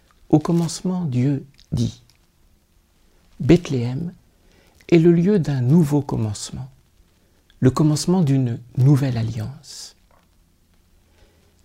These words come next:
Mais cette annonce du second commencement est empreinte aujourd'hui de gravité.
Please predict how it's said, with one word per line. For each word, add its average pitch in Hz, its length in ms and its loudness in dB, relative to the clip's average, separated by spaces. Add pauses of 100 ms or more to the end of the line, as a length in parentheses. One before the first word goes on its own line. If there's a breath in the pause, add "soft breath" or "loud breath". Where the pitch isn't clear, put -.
(420 soft breath)
Mais 165 80 8
cette 202 200 4
annonce 226 260 6
du 139 120 2
second 202 320 4
commencement 156 720 -4 (360 soft breath)
est 151 200 0
empreinte 202 640 -2
aujourd'hui 143 520 0
de 139 160 0
gravité. 120 760 -4